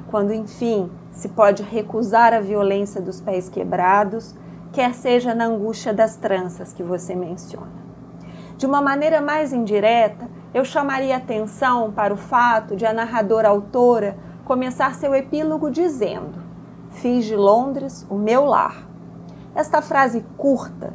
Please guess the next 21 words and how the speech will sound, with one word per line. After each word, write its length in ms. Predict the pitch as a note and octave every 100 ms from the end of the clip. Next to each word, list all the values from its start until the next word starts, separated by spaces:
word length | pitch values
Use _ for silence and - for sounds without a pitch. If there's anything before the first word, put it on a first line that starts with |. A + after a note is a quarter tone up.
| - - -
imediatamente 1120 | D#4 F#4+ F4 B3 A#3+ G#3+ G#3+ G3 A3+ A3+ -
me 120 | A3 G#3
faz 240 | A#3+ A3
lembrar 420 | G#3+ G#3+ A#3 A#3
de 100 | G#3+
uma 140 | A3+ A3
linhagem 500 | G#3 G3+ G#3 G#3 G3
ocidental, 1080 | F#3+ - E3+ F3 F3 E3+ F#3 F#3+ A3 C4 - - -
agora 640 | - F3 E3+ F#3+ G3+ G3
centenária, 1000 | E3+ G3+ F#3 F#3 E3 D#3+ F3 G#3+ A3+ A#3+ A#3+ - -
que 80 | -
associou 640 | A3+ - B3 - C#4 C#4
a 60 | B3+
escrita 460 | B3+ - C4+ C4+
de 140 | A#3 A#3
mulheres 800 | A3+ G#3 G3+ A3+ A#3+ B3+ E3+ -
a 80 | A3+
um 140 | B3
teto 360 | A#3+ A#3 A3+ -
todo 260 | - G3+
seu. 320 | G#3 - -